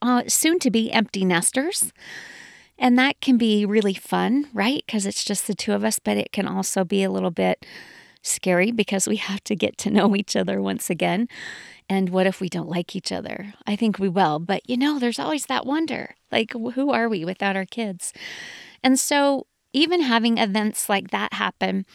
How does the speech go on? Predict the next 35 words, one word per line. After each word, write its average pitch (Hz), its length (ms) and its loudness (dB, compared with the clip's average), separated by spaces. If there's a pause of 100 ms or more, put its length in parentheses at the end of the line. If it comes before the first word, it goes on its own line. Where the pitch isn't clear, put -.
(540)
it's - 200 0
not 269 200 8
uncommon 226 460 4
to 208 120 -4
go 202 280 2
through 190 600 0
the 190 100 -2
stages 180 440 -2
of 170 120 -4
grief. 180 420 -2
And 202 220 2
let 254 120 4
me 330 100 0
just - 280 -2 (180)
briefly, 196 600 2
for 196 200 -2
those 190 260 0
of 180 100 -6
you 190 140 -4
who 196 120 -4
may 190 160 -2
not 190 220 -4
know 185 340 -2 (640)
what 196 160 0
those 180 200 2
are, 170 200 0
let 202 140 0
me 208 100 2
just - 240 -4
tell 180 140 0
you 175 100 0
what 180 120 -4
those 180 200 -4
are. 160 160 -4
So, 180 380 -2